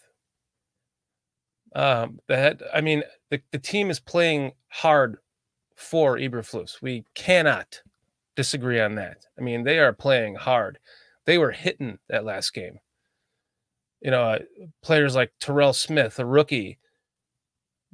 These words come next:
you know, uh, coming up and just drilling a receiver, perfect, uh, textbook style cover three zone tackling skills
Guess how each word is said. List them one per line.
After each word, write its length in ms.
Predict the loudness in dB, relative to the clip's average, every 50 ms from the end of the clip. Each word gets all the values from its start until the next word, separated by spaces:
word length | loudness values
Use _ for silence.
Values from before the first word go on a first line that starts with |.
| _ -8
you 80 | -4 0
know, 320 | 2 2 2 0 -2 -6 _ _ _ -18 -10 -8
uh, 300 | -6 -6 -6 -8 -14 -16 -20 _ _ _ _ _ _ -2
coming 240 | 0 2 4 6
up 180 | 4 4 4 0
and 180 | -4 -4 -4 -4
just 300 | -4 -4 -4 -4 -8 -10 -12 -10 -8
drilling 580 | -6 0 2 4 6 6 6 6 4 4 2
a 60 | 0 0
receiver, 960 | 2 0 0 0 0 0 2 2 0 0 -2 -4 -2 -4 -4 -6 -10 -18 _ _ _ _
perfect, 600 | _ -2 -2 -2 0 -2 -2 -2 _ _ -20 -20 _ _ _ _ _ -20 -20
uh, 100 | -20 -20 _ _ _ -6
textbook 500 | 0 2 2 2 0 -6 -6 -6 -6 -4
style 640 | -4 -4 2 2 4 4 6 4 4 4 2 0 -2 _ _ _ _ _ _ _ _ _ _ _ _ _ _ _ 2
cover 260 | 2 2 2 2 -4
three 460 | -4 -4 -2 0 2 2 2 2 0
zone 540 | -2 0 4 4 4 4 4 2 -2 -4 -6
tackling 520 | -4 0 0 0 0 0 -2 -2 -2 -4
skills 680 | -6 -6 -4 -4 -4 -4 -4 -6 -8 -10 -12 -12 -12